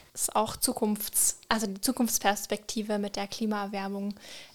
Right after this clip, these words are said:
geht mir sehr nahe und es geht uns auch alle was an. Und deswegen möchte ich das gerne von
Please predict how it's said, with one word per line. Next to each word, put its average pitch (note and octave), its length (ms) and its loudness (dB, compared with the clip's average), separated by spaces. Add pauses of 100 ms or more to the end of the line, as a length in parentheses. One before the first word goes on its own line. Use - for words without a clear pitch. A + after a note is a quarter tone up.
geht B3+ 160 2
mir D#4+ 80 4
sehr D4 160 6
nahe A#3+ 280 6
und A#3 80 2
es A3+ 120 0
geht C#4+ 160 -4
uns D4 100 -2
auch - 160 -2
alle A#3+ 220 2
was A3 160 0
an. G#3+ 320 0 (320)
Und A3 140 -4
deswegen G#3+ 420 0
möchte G#3+ 260 0
ich G#3+ 120 -2
das A3 200 0
gerne G#3+ 320 0
von G#3+ 400 -2